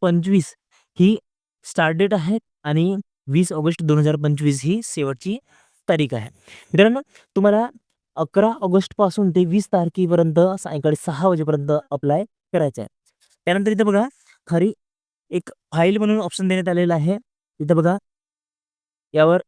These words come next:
व्ह्यू असं एक ऑप्शन आहे, यावर तुम्हाला क्लिक करायचं आहे आणि तुमच्यासमोर त्याच्यानंतर एक जी काही पीडीएफ आहे ती पीडीएफ ओपन होईल आणि त्यानंतर त्या पीडीएफमध्ये जे काही अर्ज आहे किंवा जे काही हे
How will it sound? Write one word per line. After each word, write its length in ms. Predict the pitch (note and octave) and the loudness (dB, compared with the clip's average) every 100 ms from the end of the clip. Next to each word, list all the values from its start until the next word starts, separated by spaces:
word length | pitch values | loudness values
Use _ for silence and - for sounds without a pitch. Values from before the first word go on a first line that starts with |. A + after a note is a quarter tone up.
| - | -8
व्ह्यू 440 | D3 D#3 G3 C3+ - | -2 2 2 2 -6
असं 180 | D3+ D#3 | -10 -4
एक 160 | F3 - _ _ _ _ _ - | -6 -6 _ _ _ _ _ -14
ऑप्शन 280 | D3 F#3+ | -6 -4
आहे, 160 | D3 A#2+ B2+ _ C#3 | -2 -4 -10 _ -2
यावर 180 | C#3+ | 0
तुम्हाला 180 | D3+ E3+ F3 | 2 -2 0
क्लिक 140 | G3 - | -2 2
करायचं 220 | D#3+ D3 | 2 2
आहे 100 | F#3+ - | -2 -2
आणि 140 | D3+ | -2
तुमच्यासमोर 400 | D3 D#3 F3+ F#3 | 0 0 2 2
त्याच्यानंतर 400 | F#3 F#3 F3+ F#3 | 2 0 0 0
एक 160 | G3 - _ _ _ - D3 | -2 -4 _ _ _ -12 -6
जी 80 | E3+ | -2
काही 100 | G3+ - | -2 -2
पीडीएफ 320 | F#3 A3+ G3 | 0 0 0
आहे 180 | D#3+ F3+ | -2 -2
ती 120 | F#3+ | -4
पीडीएफ 300 | E3 D#3 F#3 | -4 -2 -2
ओपन 240 | F#3+ F#3+ | 0 0
होईल 200 | F3+ A3 B3 _ _ _ - | 2 2 0 _ _ _ -14
आणि 280 | - E3 G3 - _ _ _ _ _ _ | -2 0 0 -4 _ _ _ _ _ _
त्यानंतर 380 | F3 E3 F3 G3 - _ _ _ | -4 -2 0 -2 -4 _ _ _
त्या 120 | F#3 F#3 | -4 -2
पीडीएफमध्ये 520 | G#3 A3+ A3 E3+ G#3+ - _ _ _ _ _ _ - D3 | 0 2 2 2 -2 -8 _ _ _ _ _ _ -16 -8
जे 80 | E3 | -2
काही 260 | F#3 G3+ - | 0 -2 -2
अर्ज 260 | E3 D#3+ F3+ | -2 0 2
आहे 320 | F#3+ E3+ F#3 | 0 2 0
किंवा 180 | F#3+ F3+ | 0 0
जे 140 | D#3+ | -2
काही 300 | E3+ F3 F#3 - _ _ _ - | -2 -2 -2 -6 _ _ _ -2
हे 220 | F3 | 0